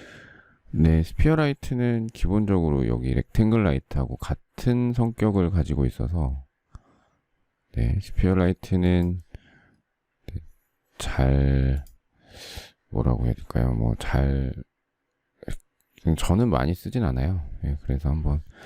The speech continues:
그래도 한번 알아보는데 의의를 좀 두려고 하고요.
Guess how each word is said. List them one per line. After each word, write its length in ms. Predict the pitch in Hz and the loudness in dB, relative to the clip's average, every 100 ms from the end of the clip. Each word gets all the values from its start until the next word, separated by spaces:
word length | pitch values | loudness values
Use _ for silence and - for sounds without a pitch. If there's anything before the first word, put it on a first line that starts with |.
| - - | -20 -6
그래도 200 | - 92 | 0 2
한번 240 | 110 113 | 2 2
알아보는데 1040 | 78 82 98 95 87 78 71 90 98 101 98 - _ _ _ - - - - - | 2 2 2 0 0 -2 -2 0 0 -4 -8 -14 _ _ _ -20 -18 -18 -8 0
의의를 540 | 80 76 69 73 110 | 2 4 4 2 -2
좀 160 | - 67 | -4 -4
두려고 400 | - 78 78 69 | 0 2 2 2
하고요. 500 | 90 85 98 82 - | 0 2 0 0 -4